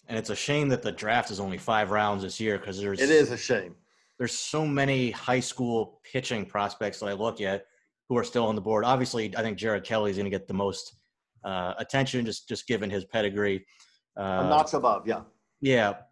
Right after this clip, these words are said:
Speaker 1: but, like, there's just so many guys. I, I'm, I'm just sort of curious how they all, um, kinda
Speaker 2: Or who
Speaker 1: shake
Speaker 2: gets
Speaker 1: up,
Speaker 2: picked.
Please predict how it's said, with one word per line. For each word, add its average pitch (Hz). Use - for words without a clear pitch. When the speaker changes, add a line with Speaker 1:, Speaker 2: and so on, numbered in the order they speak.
Speaker 1:
but, 127
like, 110
there's 135
just -
so 156
many 139
guys. 131
I, 123
I'm, 123
I'm 139
just 147
sort 147
of 131
curious 139
how 131
they 123
all, 117
um, 95
kinda 147
Speaker 2:
Or 143
who 165
Speaker 1:
shake 185
Speaker 2:
gets 170
Speaker 1:
up, 135
Speaker 2:
picked. 254